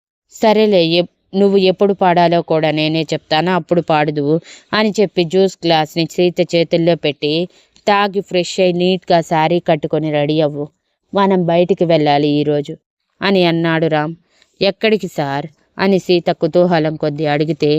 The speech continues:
"నీకు చెప్పాల్సిన అవసరం లేదు" అన్నట్టు యాటిట్యూడ్ లుక్ ఇచ్చిన రామ్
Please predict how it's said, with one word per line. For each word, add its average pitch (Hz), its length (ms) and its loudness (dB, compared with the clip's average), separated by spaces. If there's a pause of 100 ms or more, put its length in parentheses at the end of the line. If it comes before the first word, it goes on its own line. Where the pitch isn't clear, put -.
(420)
"నీకు 208 320 0
చెప్పాల్సిన 175 640 -2
అవసరం 165 500 0
లేదు" 165 320 2
అన్నట్టు 156 440 -2
యాటిట్యూడ్ 156 680 -2
లుక్ 156 260 -4
ఇచ్చిన 170 340 -4
రామ్ 160 300 -2